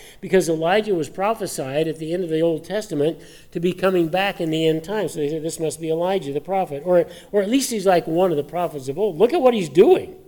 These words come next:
Now, the last time we heard about John the Baptizer, uh, he was in prison,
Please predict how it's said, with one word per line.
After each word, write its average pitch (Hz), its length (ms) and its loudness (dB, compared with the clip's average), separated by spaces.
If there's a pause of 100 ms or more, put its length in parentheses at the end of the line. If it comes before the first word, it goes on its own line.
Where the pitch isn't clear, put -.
(1080)
Now, 170 540 4
the 151 160 2
last 190 460 -2
time 170 360 0
we 143 120 2
heard 170 240 -4
about 160 320 -2
John 156 420 -2
the 139 80 -4
Baptizer, 143 880 -4 (480)
uh, 131 180 -10
he 139 180 -2
was 151 200 0
in 143 160 2
prison, 165 540 0